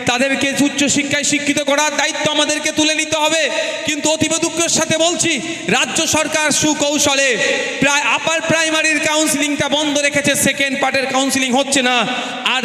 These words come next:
শিক্ষকের অভাবে দেখিয়ে স্কুলগুলো বন্ধ হয়ে যাচ্ছে। আমাদেরকে আ-, প্রতিবাদ করতে হবে। পশ্চিমবাংলায় প্রায়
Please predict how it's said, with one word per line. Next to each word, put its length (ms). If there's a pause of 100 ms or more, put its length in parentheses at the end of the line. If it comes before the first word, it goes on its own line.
শিক্ষকের 580
অভাবে 360
দেখিয়ে 480 (720)
স্কুলগুলো 600
বন্ধ 340
হয়ে 260
যাচ্ছে। 360 (840)
আমাদেরকে 420 (140)
আ-, 220 (220)
প্রতিবাদ 440
করতে 280
হবে। 180 (460)
পশ্চিমবাংলায় 720
প্রায় 220